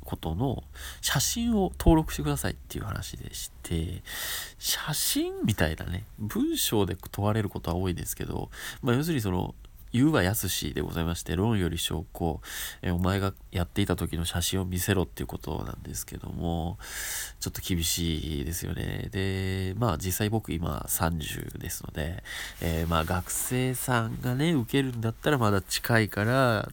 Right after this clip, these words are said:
まあ、その卒業したばっかとか、卒業、ね、現在も学生なわけだから写真ぐらい持ってるでしょうけど、僕のご時世の時ね、デジカメぐらいしかね、写真、まあ、それは言い訳なんですけど、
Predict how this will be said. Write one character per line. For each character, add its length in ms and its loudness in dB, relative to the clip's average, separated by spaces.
ま 120 4
あ、 60 2
そ 120 0
の 60 0
卒 260 -2
業 140 6
し 40 0
た 80 2
ば 100 4
っ 40 -4
か 140 0
と 100 0
か、 100 -2
卒 280 -2
業、 60 0
ね、 120 6
現 240 4
在 160 2
も 80 0
学 220 0
生 100 2
な 120 4
わ 100 2
け 80 0
だ 120 2
か 120 0
ら 100 2
写 160 0
真 220 -2
ぐ 80 2
ら 80 4
い 40 2
持 120 -2
っ 20 -6
て 160 -10
る 80 -4
で 100 -4
し 140 -4
ょ 40 2
う 60 0
け 120 -4
ど、 160 2
僕 280 0
の 400 2
ご 120 2
時 120 2
世 160 2
の 60 -6
時 200 -6
ね、 140 2
デ 160 2
ジ 100 -2
カ 140 0
メ 100 2
ぐ 80 2
ら 80 4
い 60 2
し 20 -8
か 80 -2
ね、 200 0
写 160 -6
真、 200 -6
ま 120 4
あ、 40 0
そ 80 -2
れ 60 4
は 40 4
言 120 4
い 40 2
訳 160 2
な 100 2
ん 40 -2
で 80 -2
す 100 -2
け 100 -6
ど、 300 -2